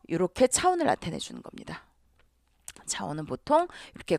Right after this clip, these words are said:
괄호를 이렇게 해주고요. 그 다음에 이니셜을 써주는 거죠.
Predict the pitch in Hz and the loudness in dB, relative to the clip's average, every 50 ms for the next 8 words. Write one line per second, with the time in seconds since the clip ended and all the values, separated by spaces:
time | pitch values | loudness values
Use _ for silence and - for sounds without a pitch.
0 | - - - - 151 170 190 196 196 285 330 311 - - 156 160 - - 196 180 | 0 -2 0 4 4 6 6 6 6 6 4 4 2 0 -4 -4 -4 -2 0 0
1 | - - 160 202 302 - - - 175 160 147 151 160 160 - - - - - - | 0 -2 0 4 6 6 6 4 4 2 2 4 4 2 0 -2 -6 -18 -20 -20
2 | - - 190 220 294 381 381 339 - 320 285 233 202 - 190 165 - - 156 147 | -8 -2 2 4 4 6 6 8 8 8 8 8 6 6 4 4 2 0 -4 0
3 | 131 139 135 - 254 269 | 0 2 4 6 6 4